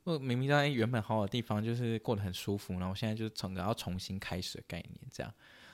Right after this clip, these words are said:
对，但是就是心里抱怨归抱怨，但还是会觉得，但我今-，刚刚就是在走路，就是买菜过程中就觉得，不行，我不能这样，就是我要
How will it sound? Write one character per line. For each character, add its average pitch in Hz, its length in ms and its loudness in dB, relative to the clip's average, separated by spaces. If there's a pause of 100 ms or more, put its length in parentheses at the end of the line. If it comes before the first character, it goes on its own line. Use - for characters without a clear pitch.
(140)
对， 95 140 -2
但 120 140 0
是 135 240 6
就 135 120 2
是 127 300 4
心 170 200 6
里 127 180 6
抱 120 160 8
怨 113 140 4
归 95 180 2
抱 92 220 4
怨， 92 180 0
但 107 220 4
还 95 120 -4
是 113 120 4
会 113 80 8
觉 92 160 -4
得， 82 320 -6 (300)
但 175 120 8
我 131 60 8
今-， 117 160 0
刚 131 140 6
刚 131 100 4
就 131 140 4
是 127 60 2
在 127 220 6 (160)
走 - 160 -2
路， 104 320 0
就 101 120 -6
是 95 360 -2 (520)
买 90 160 2
菜 131 180 4
过 120 160 6
程 95 160 0
中 95 140 2
就 113 80 4
觉 95 160 2
得， - 280 -4 (380)
不 143 80 2
行， 87 260 0
我 87 60 -2
不 107 140 4
能 92 120 2
这 - 140 -2
样， 87 80 -4
就 104 100 -2
是 107 120 2
我 85 120 -2
要 92 280 0